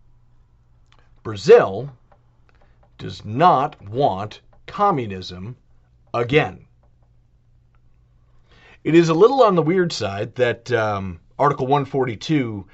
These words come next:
is actually a thing that everybody's con-, contemplating in this one. And I gotta be honest, I've got some mixed feelings about the whole concept altogether.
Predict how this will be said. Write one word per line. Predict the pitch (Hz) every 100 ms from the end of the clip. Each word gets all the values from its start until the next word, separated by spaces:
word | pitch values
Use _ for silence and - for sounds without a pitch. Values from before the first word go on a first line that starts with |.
| - _ _
is | 127 120
actually | 143 135 - 120 110
a |
thing | 104 147 127
that | 110
everybody's | 110 110 101 98 -
con-, | - 95 - -
contemplating | 185 190 147 107 101 95
in | 90
this | 90 -
one. | 98 143 165 - - -
And | 139
I | 165
gotta | 190
be | 185
honest, | 160 147 151 -
I've | 151
got | 139 160
some | - 139
mixed | 139 -
feelings | - 196 175 127 104
about | 98 120 117
the |
whole | 110 123
concept | - 131 147 131 117 95
altogether. | 98 87 101 175 107 -